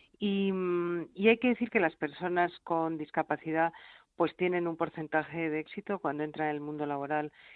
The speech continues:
eh, muy alto, eh, tanto que nueve de la, cada diez personas con discapacidad contratadas son valoradas positiva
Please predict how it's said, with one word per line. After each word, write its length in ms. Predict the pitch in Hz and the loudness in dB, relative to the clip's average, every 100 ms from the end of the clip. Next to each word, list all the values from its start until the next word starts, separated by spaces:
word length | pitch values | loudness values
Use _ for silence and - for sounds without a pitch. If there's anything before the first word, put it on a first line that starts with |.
| - - | -16 -2
eh, 440 | 147 151 151 147 | 0 2 2 2
muy 220 | 147 160 | 0 2
alto, 420 | 165 175 214 269 - _ - - - | 2 2 0 -2 -2 _ -20 -16 0
eh, 200 | 170 175 | 2 4
tanto 360 | 190 202 196 165 | 6 4 4 2
que 100 | 170 | 4
nueve 280 | 185 196 180 | 4 6 6
de 100 | 160 | 4
la, 100 | 151 | 0
cada 240 | - 160 156 | 4 6 6
diez 160 | 185 | 4
personas 540 | - 185 - 185 170 143 - _ - _ | 0 -4 0 2 2 0 -4 _ -20 _
con 180 | - 185 | 4 4
discapacidad 680 | 175 - 175 170 170 180 185 | 4 4 6 6 6 6 6
contratadas 720 | 180 170 160 180 175 185 196 | 4 0 2 6 8 6 4
son 160 | 180 170 | -2 2
valoradas 460 | 160 156 160 175 175 | 4 6 6 4 2
positiva 680 | - 156 175 - 233 269 254 | -6 -4 -4 0 4 6 6